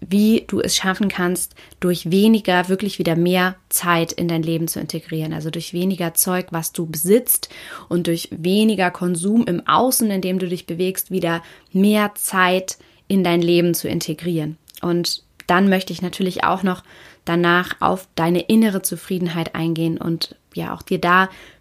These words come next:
ein paar Dinge mit an die Hand geben, die dich inspirieren sollen, auch da mal ganz genau hinzuschauen, was Zufriedenheit im Inneren eigentlich vor allem auch für dich bedeuten kann.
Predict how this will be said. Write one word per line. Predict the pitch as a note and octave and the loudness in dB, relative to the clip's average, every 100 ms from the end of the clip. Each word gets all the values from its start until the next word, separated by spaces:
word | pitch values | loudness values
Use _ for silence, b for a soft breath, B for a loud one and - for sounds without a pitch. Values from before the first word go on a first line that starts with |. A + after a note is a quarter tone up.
| B - | B -6
ein | G3 | -4
paar | F3+ F#3+ F#3+ | -2 0 2
Dinge | G3+ A3+ | 4 4
mit | G#3+ - | 4 0
an | F3+ | -2
die | F3+ | 0
Hand | F#3+ F#3+ | -2 -2
geben, | - F#3 F3+ F3+ - | -2 -2 0 -2 -4
die | F#3+ F#3 | -4 -2
dich | F#3 - | -2 -4
inspirieren | F3+ - F3+ A3 A3+ G#3 | -6 -6 -2 2 2 2
sollen, | F#3+ F3+ F#3 F#3 B B B | 0 -2 -2 -4 B B B
auch | F3 | -8
da | - F3 G3 | -2 2 4
mal | A3 F#3+ F3+ | 2 0 0
ganz | F3+ F#3 | -2 -4
genau | F#3 F3 | -2 -2
hinzuschauen, | F3 G3 G#3 F#3+ - F3 E3 E3+ | 0 0 0 0 0 2 2 2
was | E3+ F3 - | 0 -2 -2
Zufriedenheit | - - G#3+ G3+ F3+ E3+ E3 | -4 -4 -2 0 -2 -2 -2
im | E3+ | -2
Inneren | - F#3 E3+ E3+ | 2 2 2 0
eigentlich | - E3 F3 F3 D#3+ | 0 0 0 0 -4
vor | - | -2
allem | - F3 | 0 0
auch | - | -2
für | - D#3+ | -6 -4
dich | - F#3+ - - | 2 2 2 -8
bedeuten | D#3+ E3+ E3 D#3+ | -2 0 0 -4
kann. | - D3+ | -6 -12